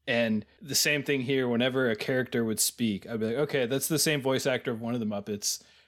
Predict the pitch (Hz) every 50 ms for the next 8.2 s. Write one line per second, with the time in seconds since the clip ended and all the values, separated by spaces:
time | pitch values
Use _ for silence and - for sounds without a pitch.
0 | _ _ - 123 117 131 131 131 127 - 147 147 139 135 139 135 131 123 117 -
1 | 127 117 117 117 113 110 117 127 123 - 123 113 - - - - 127 110 123 123
2 | 123 113 113 113 110 - 127 117 113 113 120 120 - - 127 120 117 110 127 120
3 | 120 120 120 117 - - - - - - - _ - 123 131 135 139 135 139 131
4 | 127 117 117 120 127 123 - 131 113 104 123 123 127 123 123 113 - - 131 123
5 | - 131 123 120 120 - 113 - 123 117 113 120 - 123 120 113 113 101 - -
6 | 120 117 113 107 98 113 104 104 104 - 110 107 104 - 127 113 - 131 120 110
7 | 104 - 139 120 110 110 104 - 123 117 113 113 110 110 113 113 110 107 101 98
8 | 98 - 101 92